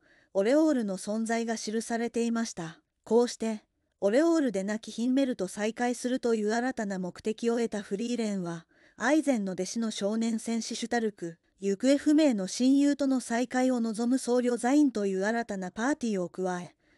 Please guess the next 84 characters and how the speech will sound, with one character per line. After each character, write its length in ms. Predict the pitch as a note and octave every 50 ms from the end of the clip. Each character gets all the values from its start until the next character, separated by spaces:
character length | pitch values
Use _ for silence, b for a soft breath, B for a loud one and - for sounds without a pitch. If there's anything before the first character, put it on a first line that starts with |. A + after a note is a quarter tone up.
| _ -
人 280 | F#3 G3 G#3+ A#3+ C4 C4
間 200 | D4 D4 C#4+ C#4+
を 60 | C4+
深 260 | A#3 - - D#4 D#4+
く 120 | D#4 A#3+ -
知 140 | - A3+
る 100 | G3+ G#3
た 100 | - G#3
め 140 | G3 G#3 A3
の 160 | A3+ A3 G#3
旅 240 | - G#3 G3 A3 A#3+
を 100 | A#3+ A#3+
続 280 | A#3 - F#3 F3 F#3+ F#3
け 120 | - A3+
る 80 | A3+ A3+
の 140 | A3+ G3+ G3
で 160 | G3 F#3+ F#3+
す。 260 | - - - - _ _ _ _ _ _
フ 160 | - - G#3+
リ 160 | A3+ C4+ D4
ー 60 | D4
レ 100 | C#4 C#4+
ン 80 | C#4+ B3+
の 100 | A3+ G3
魅 120 | F3+ F#3
力 300 | F3+ G3+ G3+ G3 - G#3 G#3+
は 120 | G#3 F#3+
ギ 140 | F3 E3 E3+
ャ 40 | F3
ッ 40 | - _
プ 100 | - A3 G#3+
萌 220 | G3 G3+ G3+ F#3+
え。 200 | F3 E3+ E3 - _ _ _ _ -
こ 100 | - G3+
の 140 | G#3+ B3 C#4
よ 180 | D4+ D#4 D4+
う 60 | C4
に 120 | G#3 G3 E3+
寿 140 | - F#3 F#3
命 240 | G3 A3 A#3 C4
が 140 | B3 B3+ B3+
と 180 | - A#3 A#3 B3
ん 60 | B3
で 100 | C4 C#4
も 140 | B3+ C#4 C4+
な 120 | C#4 C#4
く 120 | C4 - G3
長 260 | F#3 F#3 F#3+ G#3+ A3
い 80 | A#3+
た 140 | - G3 F3+
め、 280 | F3 E3+ E3 D#3+ - - _ _ _ -
人 260 | F#3+ G3 G#3 B3 B3+
間 200 | C4 D4 D4+ D4
の 100 | C#4 D4
よ 200 | D4 C4+ D4+ D4+
う 40 | C#4+
な 120 | A#3+ G#3+ F#3
短 420 | F3+ F3 D#3+ G#3 A3 - B3 B3+
い 80 | B3 F#3+
寿 160 | F3+ F3+ F3
命 240 | F#3 G3+ A3+ C#4 C#4+
し 120 | - C#4
か 140 | - A#3+ G3
持 140 | F#3+ F#3+ -
た 100 | G#3 A3
な 160 | A#3 A3+ A3
い 80 | G#3
種 160 | - - A3+ G#3+
族 240 | A#3+ A#3 - A3
の 140 | G3 F#3+ F3+
感 240 | - - G3 G#3+ G#3+
情 200 | G3 G#3+ G#3+ A3+
に 140 | A3 G#3+ F#3+
鈍 240 | G3 G3 A3 A#3+ A#3
感 220 | B3 B3 B3 B3
な 80 | A#3+ A3+
フ 160 | - G#3+ G3+
リ 180 | B3 B3+ B3
ー 20 | A3+
レ 120 | A#3 A#3+
ン 60 | A#3
で 120 | G#3 G3 G3
す 140 | - G#3 E3+
が、 240 | F3 E3 E3 -